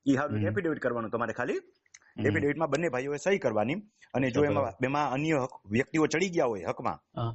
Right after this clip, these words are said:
Speaker 2: હા, હા.
Speaker 1: હાત નંબરમાં જેટલી વ્યક્તિ હોય ને, ઈ બધાય સહી
Speaker 2: હા.
Speaker 1: કરે એમાં. સમજાણું?
Speaker 2: બરાબર, સમ-, સમજાઈ ગયું.
Speaker 1: અને આગલા સર્વે
Speaker 2: ઓકે.
Speaker 1: નંબરનો ઉલ્લેખ કરવાનો કે ભાઈ ચોસઠ બે.
Speaker 2: હા, બરાબર.
Speaker 1: એમાંથી ચોસઠ એક ના જવાવાળાને ગાડા
Speaker 2: રસ્તો
Speaker 1: માર્ગ
Speaker 2: લખી, હા, બરાબર.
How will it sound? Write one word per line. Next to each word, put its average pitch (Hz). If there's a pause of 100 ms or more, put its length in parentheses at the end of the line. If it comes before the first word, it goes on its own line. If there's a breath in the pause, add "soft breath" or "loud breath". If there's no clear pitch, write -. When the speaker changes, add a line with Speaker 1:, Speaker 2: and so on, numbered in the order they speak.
(140)
Speaker 2:
હા, 110
હા. 110
Speaker 1:
હાત 123
નંબરમાં 139
જેટલી 135
વ્યક્તિ 151
હોય 202
ને, 165
ઈ 120
બધાય 160
સહી 135
Speaker 2:
હા. 127
Speaker 1:
કરે 117
એમાં. 90 (320)
સમજાણું? 160
Speaker 2:
બરાબર, 104
સમ-, 120
સમજાઈ 113
ગયું. 95
Speaker 1:
અને 127
આગલા 156
સર્વે 156
Speaker 2:
ઓકે. -
Speaker 1:
નંબરનો 165
ઉલ્લેખ 208
કરવાનો 131
કે 117
ભાઈ 123
ચોસઠ 147
બે. 160 (520)
Speaker 2:
હા, 113
બરાબર. 107
Speaker 1:
એમાંથી 135
ચોસઠ 147
એક 165
ના 151
જવાવાળાને 143 (680)
ગાડા 135
Speaker 2:
રસ્તો 113
Speaker 1:
માર્ગ 139
Speaker 2:
લખી, 120 (240)
હા, 110
બરાબર. 101